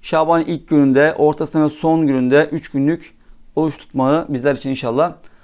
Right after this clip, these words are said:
fayda olacaktır. Bunlara dikkat etmeye çalışalım. Ee, tabi burada sadece üç günde sınırlı olmayıp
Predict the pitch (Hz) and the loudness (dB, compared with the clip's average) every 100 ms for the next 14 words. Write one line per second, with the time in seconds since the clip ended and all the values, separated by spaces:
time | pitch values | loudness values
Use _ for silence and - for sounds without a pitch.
0 | _ - - 160 143 156 151 135 - 170 | _ -8 0 2 4 2 4 2 0 -4
1 | 151 156 139 156 185 - _ _ - 135 | -2 2 4 2 0 -10 _ _ -16 -4
2 | 165 147 135 127 156 185 - _ _ _ | 0 2 2 2 2 0 -8 _ _ _
3 | - - - 170 139 147 170 190 - - | -20 -6 0 0 2 2 2 0 -8 -20
4 | _ _ _ - 151 156 156 208 190 180 | _ _ _ -4 0 0 0 2 2 2
5 | 202 202 190 190 - 196 196 196 - - | 0 2 0 -2 -4 0 4 2 0 -6
6 | 175 180 185 156 170 180 | 0 2 4 4 4 2